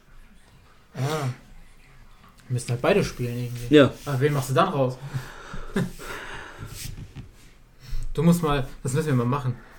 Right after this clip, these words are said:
Speaker 1: ähm, mal deine Aufstellung, wie du spielen würdest, die
Speaker 2: Oh
Speaker 1: Hoffenheimer,
Speaker 2: Gott.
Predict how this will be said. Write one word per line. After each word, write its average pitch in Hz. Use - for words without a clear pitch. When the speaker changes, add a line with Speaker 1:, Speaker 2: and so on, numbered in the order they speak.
Speaker 1:
ähm, 120
mal 127
deine 160
Aufstellung, 131
wie 123
du 180
spielen 139
würdest, 123
die 123
Speaker 2:
Oh 123
Speaker 1:
Hoffenheimer, 120
Speaker 2:
Gott. 123